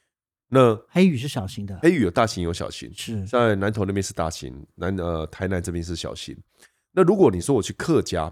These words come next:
Speaker 1: 北客，桃竹苗这边，
Speaker 2: 哇。
Speaker 1: 我一定是腌鸡。
Speaker 2: 很大只。
Speaker 1: 一定要腌鸡。好，然后你就发觉，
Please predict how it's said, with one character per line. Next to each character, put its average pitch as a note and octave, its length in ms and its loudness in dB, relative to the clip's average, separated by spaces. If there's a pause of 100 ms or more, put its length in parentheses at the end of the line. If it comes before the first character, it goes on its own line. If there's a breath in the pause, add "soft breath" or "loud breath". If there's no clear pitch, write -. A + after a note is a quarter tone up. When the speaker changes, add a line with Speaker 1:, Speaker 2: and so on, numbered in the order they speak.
Speaker 1:
北 D#2+ 140 -4
客， G#2+ 300 -2 (300)
桃 G#2+ 200 0
竹 A2+ 220 0
苗 F#2 220 0
这 F#2 140 -4
边， E2+ 280 -8 (140)
Speaker 2:
哇。 E3+ 300 8
Speaker 1:
我 - 80 6
一 C#3 140 6
定 C3+ 80 6
是 A#2 260 0
腌 C3 220 6
鸡。 F#2+ 320 0
Speaker 2:
很 F#3 180 4
大 G3 240 6
只。 E3+ 360 2 (100)
Speaker 1:
一 B2 60 -4
定 C3+ 120 4
要 A#2+ 100 6
腌 G2 200 2
鸡。 E2+ 280 -8 (560)
好， F2+ 340 0
然 D#3+ 120 2
后 A#3 140 2 (260 soft breath)
你 A#3+ 100 0
就 G#3+ 100 6
发 A3+ 180 6
觉， C#3+ 280 2